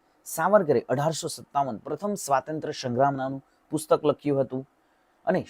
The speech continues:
સાવરકરને કાળા પાણીની સજા આપવામાં આવી હતી. આ વિધાનો જે છે સાચા છે, જ્યારે સાવરકરે પ્લેગ કમિશનર રેન્ડની હત્યા કરી હતી એ વિધાન ખોટું છે. જોઈએ આગળ. સાવરકરને કાળા શ્યામજી કૃષ્ણ વર્માએ સંસ્થાના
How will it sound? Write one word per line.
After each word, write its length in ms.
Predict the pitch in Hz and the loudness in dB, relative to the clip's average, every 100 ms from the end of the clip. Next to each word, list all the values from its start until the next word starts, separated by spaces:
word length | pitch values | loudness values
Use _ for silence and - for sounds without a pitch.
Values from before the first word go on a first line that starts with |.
| - | -6
સાવરકરને 640 | 151 175 214 170 156 160 | -2 2 2 4 2 2
કાળા 460 | 156 - 127 139 147 | -2 -2 0 4 4
પાણીની 480 | 143 120 131 131 135 | 4 0 -2 -4 -6
સજા 320 | - 127 190 | -4 -2 2
આપવામાં 360 | 175 139 139 131 | 2 0 -2 -2
આવી 160 | 127 | -2
હતી. 200 | 123 123 - | -4 -6 -12
આ 140 | 120 | -8
વિધાનો 380 | 139 120 120 120 | -6 -4 -4 -4
જે 100 | 113 | -6
છે 240 | 113 123 147 _ _ | -8 -8 -10 _ _
સાચા 420 | - 110 98 120 | -8 -4 -2 -2
છે, 180 | 117 127 | -4 -6
જ્યારે 320 | 117 156 143 | 2 4 4
સાવરકરે 640 | 104 - 127 170 160 135 123 | 0 -6 -4 -4 -2 -2 -2
પ્લેગ 480 | - - 139 160 - _ _ _ | -6 -2 0 0 -2 _ _ _
કમિશનર 420 | 151 202 - 143 107 | -2 -2 -4 -6 -4
રેન્ડની 380 | 143 165 139 | -4 -4 -6
હત્યા 300 | 113 127 165 | -8 -6 -4
કરી 240 | 151 139 131 | -2 -2 -4
હતી 260 | 127 123 139 | -4 -2 -2
એ 80 | - _ _ | -4 _ _
વિધાન 300 | 113 117 147 233 _ - | -6 -4 -4 -8 _ 4
ખોટું 280 | 156 127 | 4 4
છે. 220 | 110 92 - _ _ _ | -2 -8 -16 _ _ _
જોઈએ 240 | 101 147 196 | -4 2 4
આગળ. 300 | 165 151 175 _ _ _ | 4 4 2 _ _ _
સાવરકરને 680 | - 170 185 233 - 175 202 | -4 0 4 4 4 4 2
કાળા 460 | - 147 180 208 214 _ _ _ | -2 -4 -4 -4 -6 _ _ _
શ્યામજી 500 | - - 208 233 214 | -8 0 2 4 2
કૃષ્ણ 360 | 233 190 202 226 | 0 -2 -2 2
વર્માએ 380 | 185 139 143 180 | 2 2 0 -2
સંસ્થાના 640 | - 160 147 214 208 208 | -2 -4 -4 -4 -4 -6